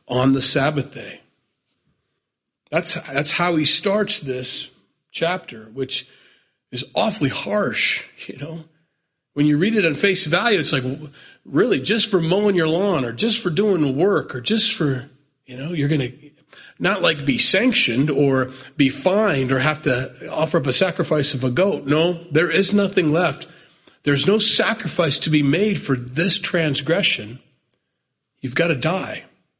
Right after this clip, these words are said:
Got me to thinking, well, this must be pretty important,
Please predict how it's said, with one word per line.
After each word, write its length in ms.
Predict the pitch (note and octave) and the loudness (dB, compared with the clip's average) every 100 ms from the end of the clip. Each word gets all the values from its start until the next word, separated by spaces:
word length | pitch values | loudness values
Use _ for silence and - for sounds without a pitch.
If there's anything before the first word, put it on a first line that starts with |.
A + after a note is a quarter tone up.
| _ _ _ _ - | _ _ _ _ -12
Got 120 | C3+ | -4
me 100 | C3 | -2
to 80 | A2+ | -2
thinking, 340 | A2+ F#3 C3 | -2 -2 0
well, 80 | A#2+ | -2
this 160 | D3 - | 0 0
must 140 | E3+ | 0
be 100 | C3 | 0
pretty 240 | A#2+ C3+ A#2 | 0 0 -2
important, 640 | G#2+ F#3 D#3 G#2 G#2+ - | -2 -2 0 -4 -8 -14